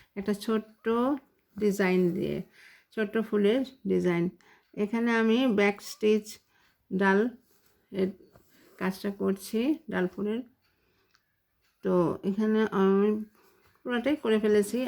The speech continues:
এখন অল্প একটু তোমাদের সাথে শেয়ার করলাম। এই যে এখন এটা আমার সবটাই হয়ে গেল। আমি এখন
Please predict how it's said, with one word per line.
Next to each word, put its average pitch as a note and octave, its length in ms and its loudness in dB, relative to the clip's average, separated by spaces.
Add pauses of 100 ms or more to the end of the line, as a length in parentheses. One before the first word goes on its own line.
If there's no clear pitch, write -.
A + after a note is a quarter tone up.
এখন G3+ 180 -2 (120)
অল্প G3 140 0 (100)
একটু G3+ 140 -6 (120)
তোমাদের G3 320 -2
সাথে G3+ 240 -8 (140)
শেয়ার F#3+ 260 -4
করলাম। G3 320 2 (720)
এই G3 180 2
যে G3 80 2 (200)
এখন A3 300 -2 (1120)
এটা G3+ 180 -4
আমার G#3 180 2 (160)
সবটাই G3+ 420 -2 (120)
হয়ে G#3 200 4 (100)
গেল। G3+ 140 2 (1300)
আমি G#3 240 0 (140)
এখন G#3 280 -2